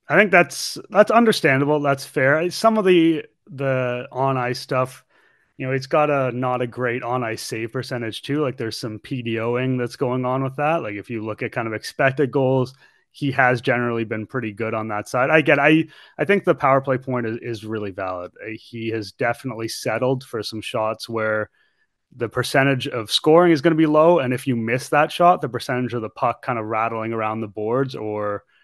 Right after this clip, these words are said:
you not getting a good second opportunity is really high. And, like, that, is an,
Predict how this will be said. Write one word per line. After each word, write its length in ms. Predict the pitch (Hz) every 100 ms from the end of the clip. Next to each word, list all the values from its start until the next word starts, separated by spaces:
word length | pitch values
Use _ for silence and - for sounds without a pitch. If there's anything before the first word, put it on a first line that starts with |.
| _ _ _ _ 120
you 260 | 117 131 127
not 300 | 123 117 -
getting 220 | 120 113
a 40 |
good 240 | 104 120 110
second 300 | 127 113 123
opportunity 560 | 107 110 - 120 139
is 120 | 143 143
really 160 | 156
high. 280 | 139 147 180
And, 120 | 143
like, 200 | 123 113
that, 300 | 131 127 135 - _ _ _ _
is 140 | 139 131
an, 200 | 139